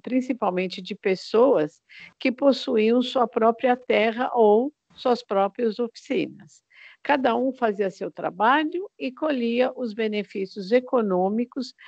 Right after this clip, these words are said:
a que tinha direito. Então, veio a Revolução Industrial e a oficina particular foi suplantada pela fábrica.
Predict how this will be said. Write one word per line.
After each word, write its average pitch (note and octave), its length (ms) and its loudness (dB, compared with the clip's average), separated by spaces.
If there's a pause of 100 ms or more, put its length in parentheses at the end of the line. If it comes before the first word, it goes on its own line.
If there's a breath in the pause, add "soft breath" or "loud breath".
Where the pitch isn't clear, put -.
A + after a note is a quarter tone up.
(160 loud breath)
a A#3 100 2
que A3+ 160 -6
tinha A3 340 -2
direito. A3 460 0 (640 loud breath)
Então, C#4 720 2 (160)
veio A3 420 2
a G#3+ 40 4
Revolução A#3+ 760 -2
Industrial A3 840 -4 (120)
e B3+ 140 0
a E4+ 100 2
oficina F3+ 680 -6
particular E3+ 960 -6 (460)
foi A#3+ 160 2
suplantada B3 960 -4
pela C4+ 340 -4
fábrica. - 800 -8